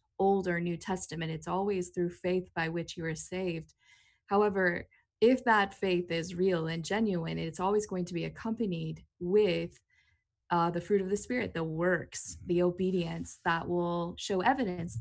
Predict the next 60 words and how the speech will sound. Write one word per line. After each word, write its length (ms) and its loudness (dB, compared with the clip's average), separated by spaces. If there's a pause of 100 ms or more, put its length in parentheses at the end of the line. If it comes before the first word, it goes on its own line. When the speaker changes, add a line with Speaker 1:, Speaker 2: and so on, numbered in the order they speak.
(120)
Speaker 1:
of 200 -8
that. 260 -8 (220)
So, 320 -4
I 40 -4
mean, 320 0 (340)
his, 380 2 (120)
Luther's 500 4
little 220 6
one-liner 500 2
is 240 -4
so 140 -2
memorable 480 0
and 120 -4
so 100 -4
Speaker 2:
Isn't 140 0
he 60 4
good? 140 0
Speaker 1:
helpful. 260 -6
Speaker 2:
Do 80 0
you 60 6
wanna 140 8
know 100 8
a 60 6
funny 300 0
th-, 140 -8 (180)
thing 120 -2
about 240 4
that 160 0
quote? 240 0 (160)
And 200 -4
this 100 -4
is 80 -8
a 40 -4
true 160 -6
story. 280 -4 (640)
So 240 4
I've 240 6
heard 180 2
that 160 4
quote. 200 4
I'm 100 2
sure 200 0
I 60 6
heard 120 4
it 100 -2
from, 280 -6
you 60 -6
know, 120 -6
John 280 -6
Piper 340 -4
or 60 -6
somebody 320 -8
like 160 -6
that. 220 -4
And 100 -10
so 140 0
I 80 2
went 260 -4
Googling 440 -2
it. 80 -4